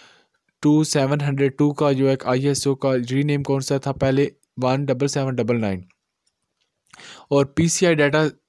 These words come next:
जो सिक्योरिटी स्टैंडर्ड है डीएसए से, ये क्या हमारे पास, ये आपने देखना है कि अच्छा, पीसीआई stand for, ये पेमेंट कार्ड इंडस्ट्री, ये अब्रीविएशन है कि पेमेंट कार्ड इंडस्ट्री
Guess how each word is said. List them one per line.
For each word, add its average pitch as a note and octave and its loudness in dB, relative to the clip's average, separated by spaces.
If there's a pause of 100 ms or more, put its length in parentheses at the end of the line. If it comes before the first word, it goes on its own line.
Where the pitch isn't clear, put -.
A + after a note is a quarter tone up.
(120)
जो C#3 0
सिक्योरिटी D3 0
स्टैंडर्ड C#3 -2
है C3+ 2
डीएसए C3+ 2
से, C3 0 (100)
ये C3+ 2
क्या C#3 0
हमारे B2 0
पास, B2 -2
ये C#3 2
आपने C3 -2 (300)
देखना C3 -2
है C3 -2
कि B2+ 0 (420)
अच्छा, - -2
पीसीआई D3+ -4
stand C3+ -8
for, C#3+ -4 (1200)
ये C#3 -6
पेमेंट D3+ -2
कार्ड C3 0
इंडस्ट्री, B2 -4 (440)
ये C3 0
अब्रीविएशन C3+ -2
है C#3+ 0
कि C#3 -6
पेमेंट D3 0
कार्ड B2+ 0
इंडस्ट्री C3 -2